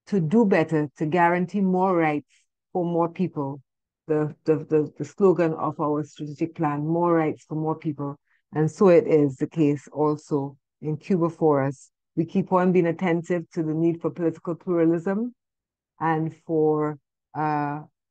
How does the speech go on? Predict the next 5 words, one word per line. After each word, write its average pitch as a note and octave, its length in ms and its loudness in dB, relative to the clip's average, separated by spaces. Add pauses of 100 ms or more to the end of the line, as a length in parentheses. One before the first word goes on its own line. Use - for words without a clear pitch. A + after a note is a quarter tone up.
(460)
the, D#3 340 -4
the E3 300 -4
ensuring F#3+ 580 -2
of D3+ 220 -8
democratic D#3 560 -4